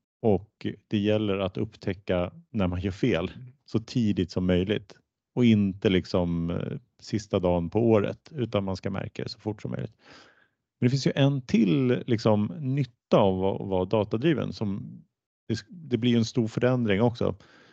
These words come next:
Ni, ni kanske är inne lite på det här med att liksom feedbackloopen blir automatiserad och sådär.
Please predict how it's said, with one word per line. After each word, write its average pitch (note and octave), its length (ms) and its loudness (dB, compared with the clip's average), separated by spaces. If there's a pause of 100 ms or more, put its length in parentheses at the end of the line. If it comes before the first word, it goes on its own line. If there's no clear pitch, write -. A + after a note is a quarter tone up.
(140)
Ni, B2 180 2
ni C3 340 0
kanske C#3 220 -2
är - 40 -2
inne D3+ 240 2
lite G#2 240 0
på F#2 140 2
det E2+ 80 6
här F2 140 2
med E2+ 360 2
att - 160 -4
liksom E2+ 180 -2
feedbackloopen F2 760 0
blir E2 160 2
automatiserad F2 800 2
och E2 60 -4
sådär. E2+ 300 -2